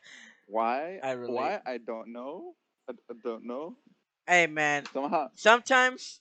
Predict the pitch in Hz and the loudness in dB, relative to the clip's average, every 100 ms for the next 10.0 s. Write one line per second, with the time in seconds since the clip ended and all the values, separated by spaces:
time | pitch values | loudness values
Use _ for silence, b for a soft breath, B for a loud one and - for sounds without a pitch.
0 | - 196 143 - - 180 208 214 208 - | -6 -4 -4 -10 0 4 4 4 0 -2
1 | 180 165 170 185 156 143 127 - 147 147 | -2 0 0 0 -2 -4 -4 -4 -4 2
2 | 165 185 175 165 180 165 131 147 - 160 | 6 6 6 4 -2 -6 -2 -4 -4 -16
3 | 214 - 156 - 156 - 147 160 160 _ | -16 -16 -20 -8 -6 -6 -4 -6 -6 _
4 | 156 143 143 131 127 127 123 127 117 113 | _ _ -18 -16 -14 -16 -18 -20 -20 _
5 | _ _ _ _ - 123 117 110 113 113 | _ _ _ _ -18 -18 -16 -20 -20 -20
6 | _ b b b b b _ 107 127 135 | _ b b b b b _ -20 -10 -4
7 | 127 127 120 120 113 - _ _ _ _ | -2 -2 -4 -6 -10 -16 _ _ _ _
8 | _ _ 143 143 147 131 147 139 151 139 | _ _ _ -14 -12 -10 -10 -10 -12 -12
9 | 139 131 127 127 127 131 123 123 117 | -12 -10 -10 -8 -8 -10 -14 -16 -18